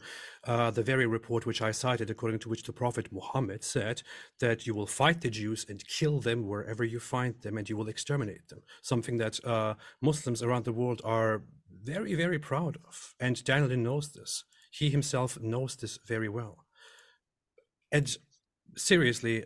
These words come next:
Daniel, when you cite something from a, a book, you make it look like you are cite-, you are quoting the Quran.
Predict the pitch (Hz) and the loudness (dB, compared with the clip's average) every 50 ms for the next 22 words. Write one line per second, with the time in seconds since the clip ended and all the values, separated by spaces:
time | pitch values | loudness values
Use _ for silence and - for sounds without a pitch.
0 | - _ _ _ _ _ _ _ _ _ _ _ _ _ _ _ _ - 135 147 | -8 _ _ _ _ _ _ _ _ _ _ _ _ _ _ _ _ 4 6 6
1 | 165 156 165 160 156 156 151 151 - - _ _ _ _ _ _ _ _ _ _ | 6 6 6 6 4 4 0 -2 -8 -20 _ _ _ _ _ _ _ _ _ _
2 | _ _ _ _ _ _ - - - - - - - - - _ - - 135 139 | _ _ _ _ _ _ -20 -20 -20 -20 -20 -20 -20 -20 -20 _ -2 4 6 6
3 | 139 135 139 170 190 - - 190 190 180 - - 147 147 147 147 147 139 131 127 | 6 6 6 4 2 4 4 6 6 4 4 4 4 4 4 4 2 0 0 0
4 | - - - 131 120 120 120 117 - 123 123 123 120 117 113 113 113 113 - 117 | -2 -2 0 2 2 2 2 0 0 2 4 4 4 4 2 2 0 -2 -2 0
5 | 120 117 101 98 110 113 104 101 - - - - - - - - _ _ _ _ | -2 -2 -2 -2 -2 -2 -2 -4 -8 -12 -14 -14 -14 -14 -16 -20 _ _ _ _
6 | _ _ - 120 127 127 135 151 185 180 170 156 151 131 147 160 156 - 110 104 | _ _ -4 0 2 4 6 4 4 4 2 0 0 2 0 0 0 -2 -4 -4
7 | 117 107 104 117 - - - - _ _ _ - 123 123 131 127 120 - - 135 | -4 -4 -4 -4 -6 -10 -14 -16 _ _ _ -2 2 4 4 4 4 2 2 2
8 | 127 131 127 123 120 120 117 117 - - 135 131 127 - 123 117 107 110 - - | 2 2 0 0 0 0 0 0 -2 -2 -2 -2 -2 0 -2 -2 -2 -4 -6 -8
9 | 107 101 107 101 101 98 - | -6 -6 -6 -6 -6 -8 -12